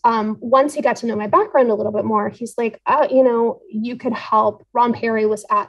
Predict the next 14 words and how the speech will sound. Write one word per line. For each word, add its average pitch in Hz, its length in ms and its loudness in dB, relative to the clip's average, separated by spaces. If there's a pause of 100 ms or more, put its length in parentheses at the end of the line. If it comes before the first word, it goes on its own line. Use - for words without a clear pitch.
um, 214 460 -6
at 196 160 -4
Songs 220 320 -2
already 214 520 -4
in 226 200 -2
New 220 100 0
York. 214 460 -6 (180)
Um, 220 200 -2
Ron 220 240 -2
was 214 180 -6
our 202 240 -6
other 214 180 -4
partner, 262 600 -8 (600)
um, 233 460 4